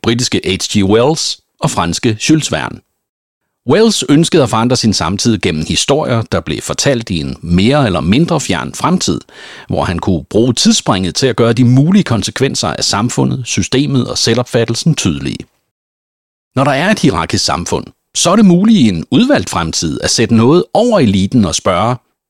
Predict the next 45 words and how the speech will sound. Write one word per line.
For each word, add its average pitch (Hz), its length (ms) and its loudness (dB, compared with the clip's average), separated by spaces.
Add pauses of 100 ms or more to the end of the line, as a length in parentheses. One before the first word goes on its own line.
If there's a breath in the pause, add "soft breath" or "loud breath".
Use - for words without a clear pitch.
(160)
når 78 100 -6
man 87 100 -2
ikke 107 120 -2
længere 98 360 0
er 55 140 -6 (100)
øverst 113 360 0
i 76 60 -4
systemet 131 600 -2 (260)
eller 73 180 -6
fødekæden, 85 720 0 (420 soft breath)
er 180 60 0
det 208 100 2
så 247 80 0
egentlig 233 320 4
stadig 202 360 2
fedt 123 220 0
med 104 100 4
hierarki? 78 480 -2 (540)
Det 135 80 2
var 143 60 2
det, 190 180 4
som 107 200 2
socialisten 110 720 2
H 87 300 -4
G 85 40 0
Wells 113 400 0
gjorde 131 360 2
i 98 80 0
War 113 260 2
of 139 100 -2
the 143 120 0
Worlds, 127 600 0 (320)
og 113 140 0
da 113 60 0
den 220 240 2
pointe 110 380 2
var 110 60 0
hamret 90 360 0
hjem, 85 260 -2 (180)
så - 120 2
samlede 220 380 4
han 127 160 6
menneskene 151 420 4
som 98 300 0
enhed 156 480 4